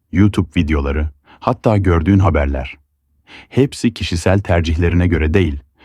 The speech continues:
senin manipüle edilebilir zayıf noktalarına göre seçiliyor. Bugün gördüğün dünya,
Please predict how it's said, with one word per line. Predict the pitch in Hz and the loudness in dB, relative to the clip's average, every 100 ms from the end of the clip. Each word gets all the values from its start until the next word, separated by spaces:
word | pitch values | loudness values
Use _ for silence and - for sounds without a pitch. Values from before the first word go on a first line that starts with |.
| - - | -20 -16
senin | - 107 135 131 | 0 4 4 4
manipüle | 90 95 90 98 120 | 4 4 2 2 2
edilebilir | 95 87 87 80 104 | 2 2 0 2 0
zayıf | 95 78 107 - | 0 0 0 2
noktalarına | 95 80 90 87 98 | 0 0 0 2 2
göre | 92 85 | 2 0
seçiliyor. | 73 87 - 71 64 - - _ _ _ _ - - - | -4 -8 -6 -6 -6 -12 -20 _ _ _ _ -20 -12 0
Bugün | 123 107 95 | 4 4 4
gördüğün | 90 85 85 85 | 4 2 2 2
dünya, | 73 78 80 73 69 | 2 2 2 0 -4